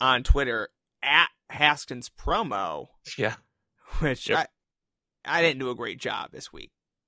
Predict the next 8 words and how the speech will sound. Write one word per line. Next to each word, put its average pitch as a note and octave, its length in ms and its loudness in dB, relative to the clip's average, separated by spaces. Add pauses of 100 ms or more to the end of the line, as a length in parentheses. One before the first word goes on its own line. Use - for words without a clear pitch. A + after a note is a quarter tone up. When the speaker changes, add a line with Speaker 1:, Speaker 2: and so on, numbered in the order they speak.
(380)
Speaker 1:
or B2 100 -10
two A#2+ 220 -8
weeks - 420 -14 (540)
tweeting, G2+ 420 -10 (640)
uh, F#2+ 380 -4 (100)
for - 160 -12
anyone's C3+ 300 -4
pleasure. - 400 -14